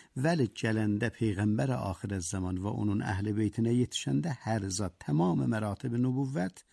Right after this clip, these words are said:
onlara verilibdir. Və sonra Aytullah Həmdani bir dənə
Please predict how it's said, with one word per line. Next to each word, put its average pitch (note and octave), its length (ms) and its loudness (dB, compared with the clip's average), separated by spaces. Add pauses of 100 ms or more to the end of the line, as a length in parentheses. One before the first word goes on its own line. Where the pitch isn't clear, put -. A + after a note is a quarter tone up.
(280)
onlara A2 360 2
verilibdir. F2 680 -4 (320)
Və F3 200 0
sonra G3 460 2
Aytullah D3 500 0
Həmdani C3+ 640 2
bir E3 100 -8
dənə D#3 220 2